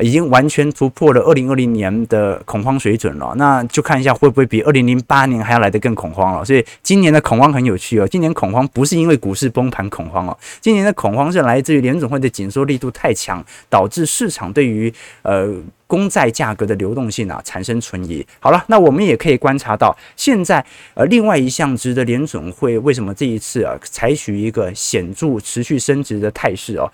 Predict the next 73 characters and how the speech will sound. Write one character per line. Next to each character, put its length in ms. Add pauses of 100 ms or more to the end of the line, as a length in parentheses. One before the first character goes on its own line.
(140)
其 120
实 80
跟 320
当 240
前 380
的 180 (180)
美 220
国 160
房 300
市 200
也 60
有 140
相 260
关 240
哦。 180
我 100
们 100
看 180
到 160 (200)
美 140
国 160
三 240
十 160
年 200
期 100
的 80
房 260
贷 220 (180)
利 180
率 180
目 180
前 160
已 60
经 180
降 220
到 140
了 80
五 200
周 260
的 180
低 180
点 220
哦， 220
来 120
到 220
六 180
点 180
四 160
八 140
percent。 420 (240)
啊， 140
过 200
去 220
前 220
两 220
周 200
由 80
于 140
联 180
总 100
会 120
不 100
断 160
放 240
鹰 100
嘛， 160
还 140
有 100
适 200
度 100
的 120
弹 240
升， 260